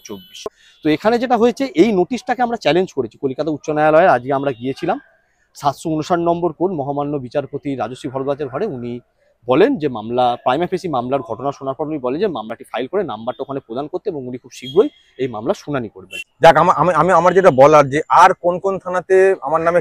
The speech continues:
Speaker 2: কেস হয়ে রয়েছে,
Speaker 1: আমরা
Speaker 2: এটা, এটা
Speaker 1: মহামান্য,
Speaker 2: জানতে হবে।
Speaker 1: মহামান্য কোর্টের কাছে আমরা আর্জি জানিয়েছি, কারণ আমরা already জানেন, আপনি এর অতীতে যে আমাদের মামলাগুলো হয়েছিল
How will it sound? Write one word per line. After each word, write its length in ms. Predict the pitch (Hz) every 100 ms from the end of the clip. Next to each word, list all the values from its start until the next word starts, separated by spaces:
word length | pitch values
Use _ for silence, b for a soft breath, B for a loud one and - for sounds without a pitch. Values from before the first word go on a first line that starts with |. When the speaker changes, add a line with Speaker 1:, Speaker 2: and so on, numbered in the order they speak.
| -
Speaker 2:
কেস 220 | 170 -
হয়ে 80 | 165
রয়েছে, 240 | 170 180
Speaker 1:
আমরা 120 | 180
Speaker 2:
এটা, 80 | 165
এটা 120 | 170
Speaker 1:
মহামান্য, 280 | 165 175 175
Speaker 2:
জানতে 280 | 160 180 160
হবে। 80 | 135
Speaker 1:
মহামান্য 380 | 156 170 175 180
কোর্টের 280 | 139 165
কাছে 200 | 160 165
আমরা 180 | 160 156
আর্জি 260 | 110 113 143
জানিয়েছি, 500 | 107 120 143 - 214
কারণ 280 | 127 117 123
আমরা 240 | 117 131
already 380 | 143 120 131 156
জানেন, 280 | 139 127 151
আপনি 300 | 120 123 143
এর 120 | 139 131
অতীতে 340 | 131 147 160
যে 100 | 147
আমাদের 300 | 131 131 139
মামলাগুলো 480 | 120 117 131 131 135 135
হয়েছিল 440 | 151 - 117